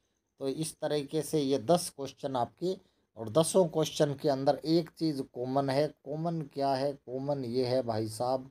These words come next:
कि मॉडल और if, ये जो दोनों चीज़ है, मॉडल और if, ये कभी भी एक साथ में नहीं आते हैं।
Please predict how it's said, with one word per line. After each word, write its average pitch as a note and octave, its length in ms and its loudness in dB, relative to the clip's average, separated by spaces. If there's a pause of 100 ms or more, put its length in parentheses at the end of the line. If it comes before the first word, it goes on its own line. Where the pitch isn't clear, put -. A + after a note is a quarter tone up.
(120)
कि B2+ 140 -4 (680)
मॉडल C#3 500 6 (1120)
और C3 340 2
if, C3 140 2 (1500)
ये D3 300 4
जो D3+ 280 6
दोनों C#3+ 420 6
चीज़ C#3+ 380 -2
है, C#3+ 200 6
मॉडल C3 460 2
और C#3 320 4
if, D#3 380 -4 (600)
ये C#3 200 0
कभी C3 500 -2
भी E3 380 2 (120)
एक E3 360 0
साथ C#3 400 0
में D3 220 0
नहीं C3+ 340 0
आते B2 420 2
हैं। C3 300 -2